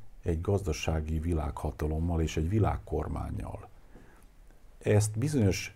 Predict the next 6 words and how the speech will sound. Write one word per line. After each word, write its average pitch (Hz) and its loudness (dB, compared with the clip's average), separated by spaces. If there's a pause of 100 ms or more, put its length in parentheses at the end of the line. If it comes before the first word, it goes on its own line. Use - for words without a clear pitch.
(120)
egy 92 6
szűk, - 2
önjelölt 95 8
elit 82 0
meglovagolja, 80 2 (840)
a, 87 6